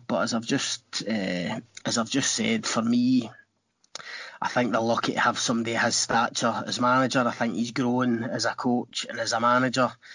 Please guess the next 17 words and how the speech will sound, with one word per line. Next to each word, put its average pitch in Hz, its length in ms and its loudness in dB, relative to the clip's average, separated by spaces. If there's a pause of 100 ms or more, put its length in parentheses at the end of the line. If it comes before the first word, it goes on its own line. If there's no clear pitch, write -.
(360)
Um, 113 540 0
I - 40 -4
think 117 200 -2
he'll 110 100 -2
be 113 120 -4
better 120 300 2
for 127 340 2
these 123 280 0
two 131 200 2
years, 127 720 2
um, 120 480 0
and 120 100 0
I 117 60 0
think 135 280 2
he's, - 520 0
he's 120 180 0
built 131 300 2